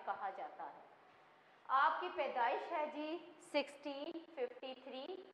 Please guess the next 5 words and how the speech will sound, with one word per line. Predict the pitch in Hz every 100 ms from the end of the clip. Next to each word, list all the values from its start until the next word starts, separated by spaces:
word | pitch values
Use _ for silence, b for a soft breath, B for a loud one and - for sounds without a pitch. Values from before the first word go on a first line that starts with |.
| -
और | 226 226
वफ़ात | 226 226 247 226 254 - 269
है | 269
सेवनटीन | - 269 220 226 233 233 247 247 254 -
इलेवन। | 202 185 180 170